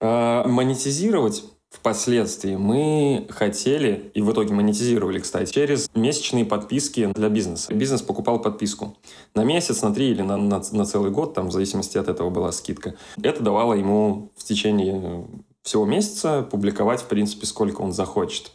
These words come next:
предложений, работать внутри личного кабинета с заявками от блогеров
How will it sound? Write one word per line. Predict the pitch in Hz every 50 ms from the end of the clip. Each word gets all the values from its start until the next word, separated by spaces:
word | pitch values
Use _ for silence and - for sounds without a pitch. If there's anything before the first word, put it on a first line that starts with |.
| _ _ _
предложений, | - 104 95 104 98 98 - 156 180 202 202 180 160 - - - _ _ _ _ _ _ _
работать | - - 98 101 101 98 101 110 107 104 - 101 90 - -
внутри | - - 95 101 101 95 - 104 104 98
личного | 98 98 - - 98 92
кабинета | 90 - 95 95 98 101 101 98 - - 98
с | 95 - - - - 98 95
заявками | 90 98 95 98 98 98 - - - 92 92
от | 90 92
блогеров | 98 113 135 180 202 196 160 147 123 143 -